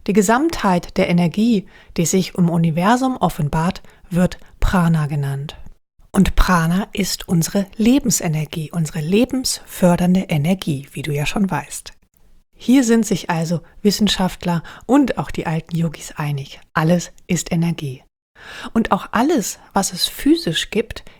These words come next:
gibt es auch als energetisches Doppel. Und nicht nur wir Menschen,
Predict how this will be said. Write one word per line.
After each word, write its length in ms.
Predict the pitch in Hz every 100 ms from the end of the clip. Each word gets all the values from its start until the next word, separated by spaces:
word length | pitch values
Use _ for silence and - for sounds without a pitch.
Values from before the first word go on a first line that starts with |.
| -
gibt 240 | 185 - 269
es 180 | -
auch 380 | - 240 202 - -
als 200 | 220 -
energetisches 840 | 170 165 170 156 156 185 - - -
Doppel. 360 | 240 - 180 - - - _ -
Und 200 | 220 202
nicht 360 | 262 370 - 240
nur 340 | 233 214 185
wir 200 | 170 175
Menschen, 720 | 160 214 339 - - 151 151